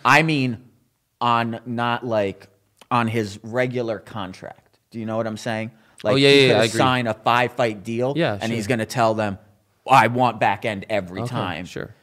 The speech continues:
Speaker 2: That I
Speaker 1: You
Speaker 2: can
Speaker 1: know what
Speaker 2: agree
Speaker 1: I'm
Speaker 2: with.
Speaker 1: saying?
Speaker 2: That I can agree. It, and it has only been
Speaker 1: Look,
Speaker 2: one
Speaker 1: there
Speaker 2: fighter.
Speaker 1: could be renegotiations all the time.
Speaker 2: Conor
Speaker 1: All
Speaker 2: McGregor
Speaker 1: kinds
Speaker 2: is,
Speaker 1: of shit.
Speaker 2: Conor McGregor is honestly the modern day Chuck Liddell. That's the way I always get that vibe from him. There's that polarizing figure,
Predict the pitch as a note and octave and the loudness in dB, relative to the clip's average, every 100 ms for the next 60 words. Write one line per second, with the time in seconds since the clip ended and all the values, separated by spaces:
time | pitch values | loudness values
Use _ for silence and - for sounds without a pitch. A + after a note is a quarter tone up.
0 | _ G#2+ A2 C#3 A#2+ B2 C3 B2+ A#2+ A2+ | _ -4 2 2 4 2 4 4 4 0
1 | C#3+ C#3+ D#3 - _ _ _ B2+ B2+ A2 | -2 -2 -6 -12 _ _ _ 2 2 2
2 | A#2+ A2 A2 C#3+ C3 D#3 D#3+ D#3 E3+ E3 | -2 0 4 4 4 4 4 4 6 4
3 | C#3 B2+ C3 A#2 A2+ A2 G#2+ C#3+ G2 C#3 | 2 0 0 2 2 2 2 0 0 0
4 | A3 F3+ F3 E3 C3 B2+ A#2+ B2 A#2 A2+ | -4 -4 -6 -6 -6 -6 -6 -8 -8 -8
5 | G#2+ A#2+ A2 A2+ G2 G2 - G#2 G3 G#3+ | -8 -10 -10 -10 -10 -12 -8 0 2 2
6 | C4 E3+ D#3 - C3 D#3 C3+ G2+ - - | 0 0 2 2 2 0 0 -4 -8 0
7 | G3 A#3 G#3+ C3+ C#3 C#3+ B2 B2+ C3 C3+ | 0 0 0 2 2 2 0 -2 -2 -4
8 | A2+ G#2+ A2+ A2+ G#2+ G2+ - F#2+ F#2+ F2+ | -4 -2 -2 -2 -4 -4 -6 -8 -8 -10
9 | D2+ F2+ _ _ _ _ - B2+ C#3+ C#3 | -12 -14 _ _ _ _ -6 -6 -2 0
10 | B2 C#3+ E3 C3+ C3 C3 C3 A#2+ G#2+ G#2+ | 2 2 0 -2 -8 -6 -4 -4 -2 -2
11 | G#2 G#2 G2 C3+ C3+ A#2+ - D3+ D#3+ D3 | -4 -8 -8 -6 -4 -4 -2 -2 0 2
12 | C#3+ C#3+ C3 A#2+ A2+ A2+ | 0 -2 -6 -6 -4 -6